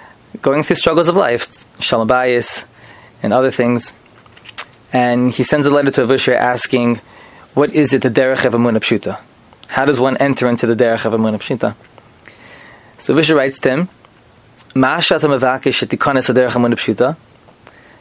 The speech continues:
That which you're asking, "How do I enter into this Derech called Emunah Pshuta?" Harei zeu be'emes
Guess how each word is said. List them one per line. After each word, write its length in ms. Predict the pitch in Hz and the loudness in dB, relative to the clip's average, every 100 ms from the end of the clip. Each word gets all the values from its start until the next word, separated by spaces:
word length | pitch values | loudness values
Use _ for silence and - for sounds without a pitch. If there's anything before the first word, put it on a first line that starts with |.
| - | -4
That 220 | 127 139 | 0 2
which 120 | 143 143 | 2 2
you're 100 | 127 | 0
asking, 720 | 151 147 - 139 123 117 110 - - - | 0 -4 -4 -2 0 0 -4 -10 -20 -18
"How 200 | - 139 | -4 -2
do 120 | 143 135 | 2 2
I 80 | |
enter 340 | 135 156 143 131 | 2 0 0 0
into 600 | 127 135 127 117 110 120 | 0 0 -2 -4 -2 0
this 160 | 117 | 0
Derech 320 | 107 127 127 - | 2 0 0 0
called 220 | 123 117 | 0 2
Emunah 260 | 120 127 | 0 0
Pshuta?" 400 | 101 - - 143 - _ - - _ _ - - - - - | -2 -6 -4 -6 -6 _ -20 -20 _ _ -20 -20 -20 -8 -2
Harei 240 | 131 135 | 2 2
zeu 300 | 127 160 196 | 2 2 2
be'emes 420 | 160 180 - - | 2 2 0 -2